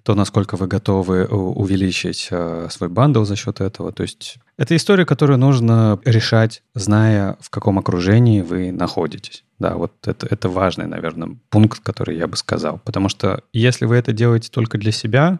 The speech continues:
не имея никаких фреймворков, ну, как бы, можно проще делать. Если вы уже завязаны на какую-то экосистему, лучше в рамках этой экосистемы сделать. Если у вас и так уже супер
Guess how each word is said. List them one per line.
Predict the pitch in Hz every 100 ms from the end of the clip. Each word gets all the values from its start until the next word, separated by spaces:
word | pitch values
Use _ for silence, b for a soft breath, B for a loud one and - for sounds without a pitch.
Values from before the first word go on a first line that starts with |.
| -
не | - 107 120 127
имея | 117 117
никаких | 113 107 110 107 -
фреймворков, | 107 107 127 175 - 117 - _
ну, | 101 98
как | 95 90
бы, | 87 87 82
можно | 85 87 117 101
проще | - 87 110 -
делать. | 85 82 101
Если | 98 98
вы | 95 101
уже | 101 101 101
завязаны | 90 95 98 90 95
на | 92
какую-то | - 107 104
экосистему, | 101 - - - - 139 104 - _
лучше | 117 -
в |
рамках | 95 98 - -
этой | 95
экосистемы | 90 98 87 - - 101 98
сделать. | 82 82 82 80 - _
Если | 107 -
у | 113
вас | 110 113 110
и | 107
так | 113 104 98
уже | 92 101 95
супер | - - 107 98